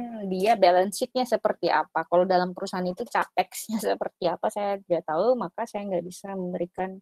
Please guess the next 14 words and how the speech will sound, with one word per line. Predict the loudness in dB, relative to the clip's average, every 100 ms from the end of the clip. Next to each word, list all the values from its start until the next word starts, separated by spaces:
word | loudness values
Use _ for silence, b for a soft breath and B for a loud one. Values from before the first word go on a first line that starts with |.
| _ _ _ _ _
komentar | -4 -4 -2 -2
yang | -2
sangat | -4 -6 -4
detail | -6 -2 -2 0 -2
tentang | -6 -6
itu. | -8 -6 -6 -6
Kemudian | -6 -6 -6 -4
yang |
kedua | -6 -2 -2 0 -2
adalah, | -4 -4 -6 -6 -6 -8 -14 _ _ _ _ _ _ _ _
em, | -2 0 0 -2 -4 -10 -18 _ _ _ _ -4
Anda | -2 4 4 4
mungkin | -2 -2 -2 -2
bisa | -2 -6 0 0